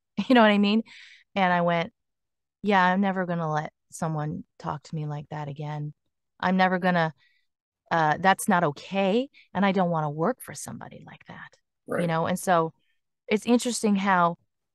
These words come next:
Speaker 1: you can draw from your own life and bring it into the life of your character and remember those moments where, like, when, when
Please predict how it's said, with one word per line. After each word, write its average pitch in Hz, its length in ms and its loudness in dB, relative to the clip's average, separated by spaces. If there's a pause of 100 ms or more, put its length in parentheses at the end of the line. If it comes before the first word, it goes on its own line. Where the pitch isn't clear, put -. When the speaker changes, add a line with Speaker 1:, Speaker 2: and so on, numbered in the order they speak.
Speaker 1:
you 185 220 -2
can 190 180 0
draw 185 300 2
from 170 220 -4
your 156 180 -6
own 160 180 -4
life 160 500 -2
and 165 140 -8
bring 180 180 -2
it 170 60 -2
into 170 280 -4
the 156 120 -6
life 156 240 -4
of 151 120 -12
your - 100 -12
character 196 680 0 (500)
and 160 460 -2 (260)
remember 175 440 2
those 160 220 0
moments 175 800 -2 (240)
where, 165 400 -2
like, 165 260 -4
when, 170 220 -4
when 165 220 -6